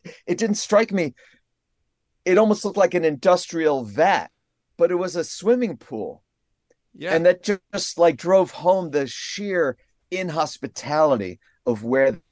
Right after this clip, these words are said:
Speaker 1: they were. You know, it's a hotel. It should have a nice swimming pool, but the swimming pool has, like, four feet of water in it and, like, five feet of wall. So it's a death trap. It's this horrible pit. And,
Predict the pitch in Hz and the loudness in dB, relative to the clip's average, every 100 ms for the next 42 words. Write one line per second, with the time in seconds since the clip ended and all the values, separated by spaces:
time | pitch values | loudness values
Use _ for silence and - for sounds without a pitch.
0 | _ 131 123 120 120 98 104 113 123 139 | _ -4 -2 2 0 0 -2 -2 -4 -4
1 | 165 139 156 - 190 147 85 _ _ _ | -6 -4 -6 -8 -8 -6 -8 _ _ _
2 | 143 170 147 151 135 143 143 - 143 147 | -14 -12 -6 -4 -4 -4 -4 -6 -6 -6
3 | 143 - 104 85 - _ _ _ _ _ | -8 -8 -6 -6 -10 _ _ _ _ _
4 | 143 143 - 147 156 151 - - 127 123 | -6 -4 -8 -6 -4 -6 -8 -4 0 0
5 | 123 123 - 104 104 _ _ _ - 131 | -2 -4 -2 -4 -6 _ _ _ -6 -4
6 | 127 - 120 107 98 95 98 95 90 82 | -4 -4 -4 -4 -2 -2 -2 -4 -6 -10
7 | - - _ _ _ _ _ _ 101 104 | -16 -20 _ _ _ _ _ _ -6 -4
8 | 92 - - - 131 117 117 120 107 95 | -6 -8 -20 -4 0 0 0 -4 -6 -4
9 | 95 90 82 _ 95 92 87 78 _ _ | -6 -6 -8 _ -8 -8 -10 -14 _ _
10 | _ _ _ _ - 147 139 - 92 - | _ _ _ _ -4 -2 -2 -4 -6 -2
11 | 127 123 - 95 80 - 104 - 85 - | -2 -2 -8 -8 -8 -10 -16 -14 -16 -16
12 | - - 113 117 113 92 90 _ - 120 | -16 -4 0 2 0 -2 -8 _ -2 -2
13 | - _ _ _ _ _ - 113 107 | -2 _ _ _ _ _ -4 -4 -4